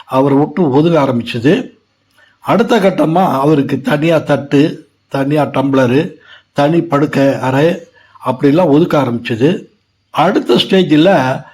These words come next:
தன்னுடைய குழந்தைங்கள அவரோட சேராம பார்த்தது. இவ்வளவுக்கும் அந்த பெண்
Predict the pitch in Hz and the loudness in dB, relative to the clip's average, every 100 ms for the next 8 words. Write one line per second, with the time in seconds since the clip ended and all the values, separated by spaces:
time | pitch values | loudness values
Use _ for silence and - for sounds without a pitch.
0 | _ - _ - 151 151 143 135 135 175 | _ -20 _ -4 0 2 2 0 2 2
1 | 220 214 165 170 165 139 135 151 139 - | 2 2 2 2 2 0 0 -2 -2 0
2 | 156 165 151 139 151 123 - 190 - 107 | 2 2 2 0 -4 -4 -2 -2 -2 -2
3 | 139 - - _ _ _ - 135 165 208 | -2 -4 -16 _ _ _ -2 0 2 4
4 | 196 185 220 202 151 139 135 147 156 214 | 4 2 0 0 0 -2 -2 -2 0 -2